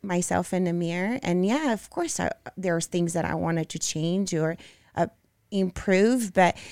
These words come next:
it's not what, um, I'm focused on.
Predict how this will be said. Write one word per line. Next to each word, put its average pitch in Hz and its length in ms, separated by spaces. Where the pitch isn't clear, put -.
it's 202 240
not 185 640
what, 175 580
um, - 460
I'm 180 180
focused - 680
on. 156 440